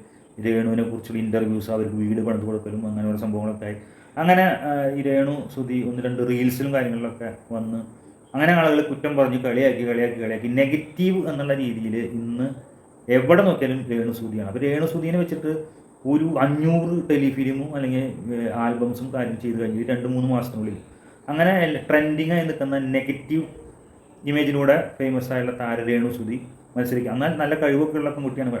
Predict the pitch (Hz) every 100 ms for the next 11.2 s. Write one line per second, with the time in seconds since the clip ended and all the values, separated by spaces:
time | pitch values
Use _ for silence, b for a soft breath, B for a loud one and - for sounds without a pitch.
0 | 113 117 131 135 160 170 175 170 151 143
1 | 143 B - 156 143 165 190 - - -
2 | - 135 143 143 - 190 135 165 139 139
3 | 127 127 117 120 127 120 120 123 117 110
4 | - - 117 107 110 101 107 - 107 98
5 | 107 B B B - 117 135 127 127 135
6 | 127 120 123 131 156 139 123 113 113 120
7 | 110 107 110 113 107 107 110 - - 110
8 | 110 113 110 107 107 120 - B B B
9 | 131 123 143 139 120 113 117 117 113 120
10 | 123 113 110 135 131 104 113 123 127 131
11 | 139 147